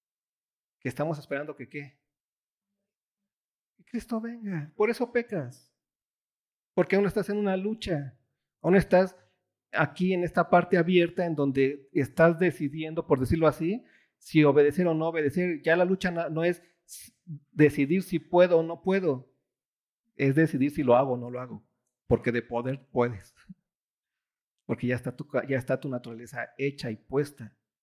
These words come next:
Esa es la lucha que traes y por eso no, nos equivocamos. Pero ya está hecho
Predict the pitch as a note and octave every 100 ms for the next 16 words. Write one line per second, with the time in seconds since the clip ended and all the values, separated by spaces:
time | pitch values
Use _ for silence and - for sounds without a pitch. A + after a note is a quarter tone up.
0 | _ _ _ _ _ _ _ _ _ _
1 | _ - D3 E3 D#3 D3+ D#3 E3 D3+ C#3+
2 | D3+ D3 D#3 C3+ D#3 F3+ D#3+ - _ _
3 | D#3 C#3 C3+ - C3 B2+ - D3+ D#3 B2
4 | - - _ _ _ _ _ _ _ _
5 | _ _ _ _ _ _ - A2+ A2+ C3
6 | B2+ B2+ - A#2+ A2 - A#2+ A2+ B2 _
7 | _ _ - B2+ B2 - A2+ G#2+